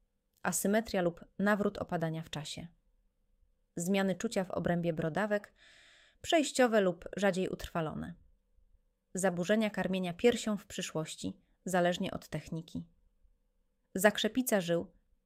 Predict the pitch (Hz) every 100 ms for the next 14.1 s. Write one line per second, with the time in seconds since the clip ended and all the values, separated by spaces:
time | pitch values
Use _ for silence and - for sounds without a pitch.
0 | - 185 175 190 202 220 156 - - -
1 | _ _ _ 180 220 220 - 170 - _
2 | _ _ _ _ _ _ _ - 185 196
3 | - 196 - 175 175 170 165 151 - -
4 | 170 - _ _ _ _ _ _ _ _
5 | _ _ _ _ 185 190 214 175 147 160
6 | - _ - - - _ 202 196 196 180
7 | 302 302 233 202 190 226 208 190 208 196
8 | 180 208 208 - 190 - 175 175 240 202
9 | 175 170 - - 226 190 180 202 208 -
10 | - 170 170 185 175 - 165 160 160 160
11 | 160 - - 160 139 - 143 170 - _
12 | _ _ _ _ _ _ _ _ _ 190
13 | 170 202 254 190 - 170 160 160 139 143
14 | 339